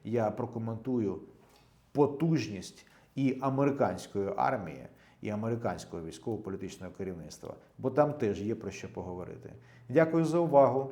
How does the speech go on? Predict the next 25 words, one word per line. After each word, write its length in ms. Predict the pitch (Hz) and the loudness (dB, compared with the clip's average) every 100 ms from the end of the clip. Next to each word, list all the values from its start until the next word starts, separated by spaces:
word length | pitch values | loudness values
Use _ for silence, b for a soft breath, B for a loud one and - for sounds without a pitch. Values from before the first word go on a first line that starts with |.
| - B B - | -10 B B -6
Якщо 300 | 113 113 127 | -4 -2 0
ви 260 | 117 117 113 | 2 4 4
вважаєте 420 | 113 107 113 110 | 2 2 2 0
це 180 | 104 120 | -4 -2
відео 280 | 113 110 110 | 0 2 0
важливим 420 | 110 107 113 113 | 0 -2 -4 -6
і 20 | |
цікавим, 480 | 107 120 160 139 117 B B B | -8 0 4 4 2 B B B
слід 220 | - 120 | -2 2
його 180 | 113 113 | 2 0
поширити. 760 | - 113 147 127 101 - - - B B B | -2 -4 2 2 2 -4 -10 -12 B B B
І 220 | 127 123 123 | 0 0 2
нам 240 | 131 123 | 0 0
треба 320 | 127 127 120 | 2 4 4
в 100 | - | 0
собі, 380 | - - 139 135 | -4 -2 0 2
в 120 | 113 | 0
українцях, 760 | 117 131 131 175 165 - 95 104 | -2 0 0 0 -2 -4 -6 -4
відновити 580 | 120 113 123 135 135 | -4 -2 0 0 0
гідність 640 | 117 110 131 95 82 - - B 120 | -2 0 -2 -2 -6 -14 -20 B -8
і 80 | |
перестати 480 | 117 127 123 147 131 | -2 -2 0 0 2
заглядати 540 | 117 117 120 117 117 117 | 0 2 2 0 0 -2
в 80 | |
рота, 300 | 120 120 113 | -2 -2 -2